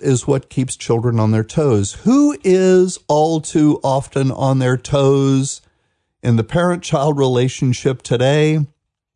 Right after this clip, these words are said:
All together now, the parent is on his or her toes, not the child. It is high time that this was turned around. During a fit of pique, my sixteen-year-old daughter, Amy, threatened to leave the house without permission.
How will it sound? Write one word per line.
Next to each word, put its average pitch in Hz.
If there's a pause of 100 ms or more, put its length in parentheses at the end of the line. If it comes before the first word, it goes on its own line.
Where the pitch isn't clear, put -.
(460)
All 127
together 139
now, 143 (460)
the 156
parent 214 (560)
is 135
on 123
his 117
or 117
her 110
toes, 110
not 131
the 135
child. 123 (440)
It 117
is 110
high 175
time 151
that 107
this 123
was 123
turned 117
around. 92 (720)
During 214
a 190
fit 196
of 175
pique, 185
my 131
sixteen-year-old 143
daughter, 139
Amy, 165
threatened 156
to 147
leave 156
the 156
house 185
without 151
permission. 160